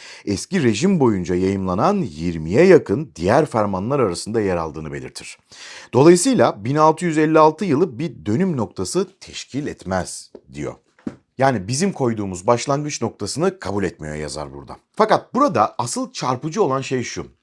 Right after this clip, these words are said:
Devlet ilk kez akıl ile akıl dışı olan arasında keskin bir ayrım yapmak için bir bariyer kullandı. Delilik tıbbi bir durum olmaktan çıkarıldı, ahlaki, toplumsal ve politik bir problem haline geldi.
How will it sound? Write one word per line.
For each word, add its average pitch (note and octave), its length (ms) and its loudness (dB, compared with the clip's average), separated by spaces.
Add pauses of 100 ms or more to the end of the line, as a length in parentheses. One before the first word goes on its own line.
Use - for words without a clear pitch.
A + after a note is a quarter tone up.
Devlet D#3 500 -2
ilk B3+ 240 -6
kez G2+ 320 -10 (360)
akıl - 360 -2
ile D#3 360 -8 (120)
akıl A#3 360 -2
dışı - 260 -6
olan C3+ 320 -2
arasında F#2+ 520 -8
keskin - 540 -8
bir D#3 120 -4
ayrım A#2+ 360 -2
yapmak F#2 320 -4
için G3 220 -6 (260)
bir A#2 160 -4
bariyer F#2+ 420 -4
kullandı. D#2 500 -12 (160)
Delilik C3+ 460 -4
tıbbi E3+ 360 -6
bir D#3 80 -4
durum D3+ 200 -4
olmaktan C#3+ 480 -2
çıkarıldı, D#3 800 -2
ahlaki, G2+ 720 -8
toplumsal F#3 680 -6 (360)
ve - 320 0
politik E2 480 -16
bir A2 60 -4
problem A#2+ 480 -2
haline F2 340 -4
geldi. D2 340 -10